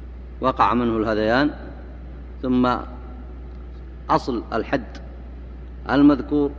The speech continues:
في عهد النبي عليه الصلاة والسلام حزروه فجعلوه على ذلك النحو، ثم اجتهدوا في الزيادة هذه بأدلة شرعية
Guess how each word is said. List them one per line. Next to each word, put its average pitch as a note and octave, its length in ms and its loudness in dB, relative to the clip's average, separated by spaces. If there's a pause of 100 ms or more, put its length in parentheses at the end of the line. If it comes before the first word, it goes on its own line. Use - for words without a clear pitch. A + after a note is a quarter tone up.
(160)
في B2 80 0
عهد A#2 200 0
النبي B2 300 2
عليه A#2+ 200 2
الصلاة A#2 320 0
والسلام A2+ 520 -2 (1080)
حزروه A#2+ 560 6
فجعلوه A2 680 4 (1700)
على G#2+ 360 6
ذلك B2 240 4
النحو، B2+ 360 4 (840)
ثم C#3 180 10
اجتهدوا C3 400 6
في G2+ 60 2
الزيادة A2 600 4
هذه B2+ 280 4 (800)
بأدلة A#2+ 440 4
شرعية E2+ 440 0